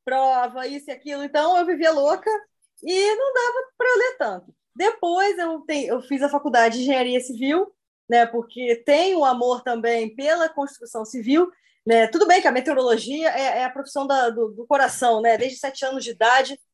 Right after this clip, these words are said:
apaixonada por isso, pelo tempo. Mas a engenharia civil foi muito importante pra mim. Eu fiz depois a, a pós-graduação em engenharia estrutural, fiz mestrado também na puc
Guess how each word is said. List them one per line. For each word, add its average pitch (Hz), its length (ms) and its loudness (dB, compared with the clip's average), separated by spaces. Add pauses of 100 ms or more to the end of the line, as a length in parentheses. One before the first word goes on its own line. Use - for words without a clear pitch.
apaixonada 254 720 0
por 262 120 -10
isso, 196 260 -8
pelo 226 160 2
tempo. 220 500 -2 (480)
Mas 240 1000 0 (180)
a 254 140 6
engenharia 285 380 4
civil 240 460 0 (320)
foi 330 220 6
muito 330 240 -2
importante 262 480 -4
pra 233 140 -2
mim. 330 200 -2
Eu 311 120 0
fiz 285 180 -6
depois 240 340 0
a, 233 200 2
a 226 60 -4
pós-graduação 277 1000 0
em 214 40 -18
engenharia 226 260 -2
estrutural, 226 500 0 (320)
fiz 381 200 4
mestrado 311 560 2
também 262 300 -4
na 247 100 -6
puc 302 220 -8